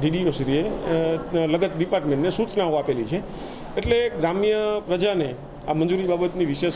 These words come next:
ખબર ન હોય એટલે ગામમાંથી વારંવાર બધા જિલ્લા પંચાયતના સદસ્યોને ફરિયાદ આવતી હોય એટલે એ બાબતે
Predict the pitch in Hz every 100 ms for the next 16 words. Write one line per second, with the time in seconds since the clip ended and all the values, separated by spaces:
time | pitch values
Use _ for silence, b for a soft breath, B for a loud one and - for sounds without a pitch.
0 | - 175 190 190 202 143 131 - 180 151
1 | 175 180 170 175 160 131 160 175 175 160
2 | 135 160 135 156 156 147 151 156 139 135
3 | 135 - 143 135 135 156 165 190 165 127
4 | 120 B B - 202 208 220 214 208 208
5 | 208 220 208